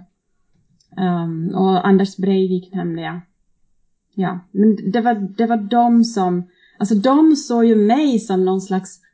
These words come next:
kunskapskälla. Och jag sa till dem, "Men jag kan inte liksom allt det här." Men det var uppenbart att de försökte få mig att känna mig som att jag var den som visste allt, och därför var det naturligt att de ställde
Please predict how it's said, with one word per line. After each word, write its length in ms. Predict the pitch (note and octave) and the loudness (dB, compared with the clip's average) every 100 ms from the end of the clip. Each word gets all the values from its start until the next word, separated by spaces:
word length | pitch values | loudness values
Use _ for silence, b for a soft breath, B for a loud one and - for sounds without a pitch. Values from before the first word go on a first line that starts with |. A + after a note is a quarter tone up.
| _ | _
kunskapskälla. 1080 | - C#4+ B3 - D3+ - - - D#3 G3+ - - | 2 2 2 -2 -10 -10 -10 -6 -6 -6 -8 -4
Och 60 | |
jag 100 | G3 | -4
sa 220 | G3 C#4+ | -4 -6
till 100 | C4 | -4
dem, 100 | F#3 | -2
"Men 120 | F3+ G3 | -2 -2
jag 200 | D4 - | -4 -8
kan 240 | A#3+ F#4+ G#4+ F4 | -6 -4 -2 0
inte 300 | B3+ - G3+ | -2 -4 -12
liksom 280 | F#3 F#3+ | -8 -6
allt 240 | F3 F3+ - | -6 -6 -8
det 60 | |
här." 240 | F3+ E3+ F3+ B B - | -8 -8 -10 B B 0
Men 200 | G#3+ G#3+ | 2 2
det 100 | A#3+ | 0
var 140 | C4 | -4
uppenbart 560 | D4 - C4+ G#3+ G3+ G3+ | -6 -6 -4 -4 -4 -6
att 120 | G3 | -10
de 520 | G3 A3+ A3+ A3 G#3+ b b _ - | -6 -2 0 0 -2 b b _ -6
försökte 460 | G3+ G#3 G3 G3+ | -2 0 0 -2
få 340 | F#3+ - G3 F#3+ | -8 -4 0 2
mig 460 | F#3+ F#3+ G3 F#3 | 2 2 0 0
att 240 | F3+ F3 - | -2 -8 -8
känna 340 | G3+ F#3 F3 | -4 -2 -2
mig 140 | E3+ | -4
som 140 | E3+ F3 | -6 -8
att 120 | - | -4
jag 80 | F#3+ | -4
var 100 | F#3 | -2
den 220 | F3 E3+ | -2 -6
som 220 | - E3+ | -8 -8
visste 360 | E3+ E3 - G3+ | -6 -8 -10 -12
allt, 460 | - G3 F3+ F3 | -4 -2 -2 -6
och 80 | - | -6
därför 240 | F3 E3+ E3+ | -6 -6 -8
var 100 | E3+ | -6
det 80 | |
naturligt 400 | E3+ E3+ F3 D#3+ | -6 -6 -8 -8
att 140 | E3+ - | -8 -4
de 280 | F3+ F#3 F3+ | 0 2 2
ställde 320 | - E3 | -2 -12